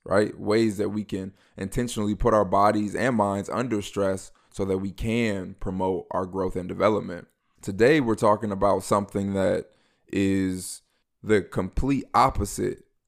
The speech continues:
of what it is that we want to experience in our lives.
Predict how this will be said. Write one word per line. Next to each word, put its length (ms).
of 680
what 360
it 140
is 400
that 380
we 340
want 540
to 320
experience 640
in 80
our 120
lives. 680